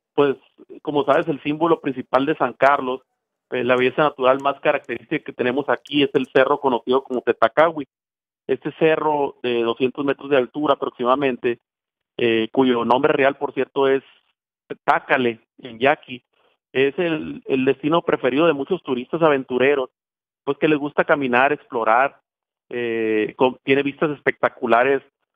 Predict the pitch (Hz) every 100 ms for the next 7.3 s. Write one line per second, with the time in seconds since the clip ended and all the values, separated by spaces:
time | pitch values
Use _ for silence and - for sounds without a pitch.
0 | _ - 123 - 117 113 117 131 123 110
1 | 123 139 143 139 131 117 107 120 139 127
2 | 127 120 - 151 151 147 139 120 123 127
3 | 156 139 104 _ _ _ - 123 120 113
4 | - 151 160 147 - 143 170 160 135 -
5 | 131 131 131 131 123 _ _ - 123 -
6 | 127 139 131 120 113 120 135 123 120 143
7 | 156 151